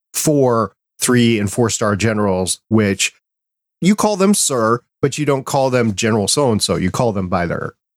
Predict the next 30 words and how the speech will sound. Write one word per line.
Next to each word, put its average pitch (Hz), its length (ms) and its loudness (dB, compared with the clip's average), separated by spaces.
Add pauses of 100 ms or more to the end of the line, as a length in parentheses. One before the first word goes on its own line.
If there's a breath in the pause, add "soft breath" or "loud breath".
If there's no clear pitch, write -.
(280)
call 117 220 -2
sign. 87 440 -8
So, 90 360 0 (400)
yeah, 120 340 2
from 127 340 -4
that 143 220 -2
perspective, 98 760 -2 (380)
I 117 60 0
understand 107 480 -2
that. 104 180 -2
Now, 113 300 -2
when 135 160 0
they 131 120 2
go 107 220 0
home, 110 640 -2 (520)
they're 127 140 2
not 113 220 -2
called 110 280 -2
by 95 140 -2
the 92 100 -6
call 110 320 -2
sign. - 440 -10 (140)
Like, 101 220 -2 (580)
you 110 120 2
don't 107 280 0 (100)
say 110 280 -2
Iceman, 92 640 -2
you 90 80 2
don't 95 220 0
say 87 460 -2